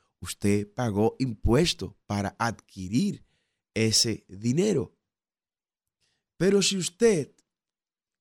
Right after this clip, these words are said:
además de pagar impuesto en la adquisición del dinero con el cual compró el inmueble, también al momento de ejecutar la compra,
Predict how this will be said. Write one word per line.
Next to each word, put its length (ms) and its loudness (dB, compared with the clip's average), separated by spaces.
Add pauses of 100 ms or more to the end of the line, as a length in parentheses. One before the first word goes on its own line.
(680)
además 520 0
de 120 -2
pagar 640 0
impuesto 580 -2
en 60 0
la 40 -2
adquisición 560 -6
del 200 0
dinero 380 2
con 200 -6
el 80 -2
cual 160 0
compró 320 0
el 80 2
inmueble, 500 -2 (1600)
también 640 0
al 120 -6
momento 460 -12
de 120 -10
ejecutar 880 0
la 200 -4
compra, 520 -8